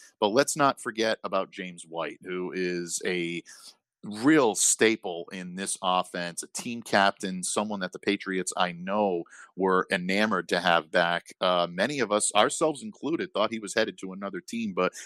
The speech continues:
James coming back assu-, assures the Patriots of having that third down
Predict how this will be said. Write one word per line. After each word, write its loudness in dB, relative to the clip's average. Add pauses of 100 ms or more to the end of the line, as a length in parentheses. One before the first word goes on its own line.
(140)
James 2
coming 0
back 6
assu-, -2
assures 2
the -12
Patriots 0 (220)
of 4
having 4
that -6 (140)
third 0
down 0